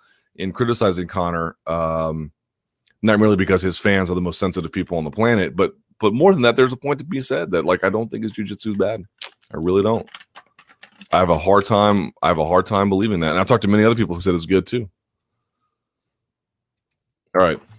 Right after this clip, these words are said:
Emotional investment in fighters and outcomes.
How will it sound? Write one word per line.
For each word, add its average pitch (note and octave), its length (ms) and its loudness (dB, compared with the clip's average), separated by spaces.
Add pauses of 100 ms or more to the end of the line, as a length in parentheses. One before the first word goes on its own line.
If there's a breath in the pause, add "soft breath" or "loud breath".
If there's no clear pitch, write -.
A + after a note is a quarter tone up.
(4000)
Emotional C3 440 6
investment A#2 400 2
in G#2 80 0
fighters A2 400 2
and F2 140 -10
outcomes. D#2 560 -8